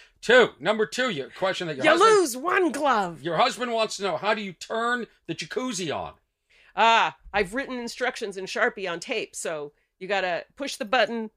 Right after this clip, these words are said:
Speaker 2: in next to the water line
Speaker 1: Yeah.
Speaker 2: and then choose whether you want hot or, or not hot.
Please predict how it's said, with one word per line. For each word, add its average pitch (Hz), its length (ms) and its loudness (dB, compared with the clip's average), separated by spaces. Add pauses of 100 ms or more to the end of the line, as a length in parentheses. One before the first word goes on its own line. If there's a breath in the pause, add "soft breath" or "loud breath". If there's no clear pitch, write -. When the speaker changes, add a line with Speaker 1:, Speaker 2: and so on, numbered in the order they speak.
Speaker 2:
in 208 320 -2 (280)
next 190 320 -8
to 220 80 -10
the 196 80 -4
water 190 300 2
line 240 320 -2
Speaker 1:
Yeah. - 120 -6
Speaker 2:
and 180 80 -6
then 175 140 -6
choose 190 340 -12
whether 175 320 -8
you 170 160 -14
want 160 240 -12
hot 247 300 -4 (100)
or, 190 220 -10 (140)
or 175 100 -8
not 180 260 -6
hot. - 300 -16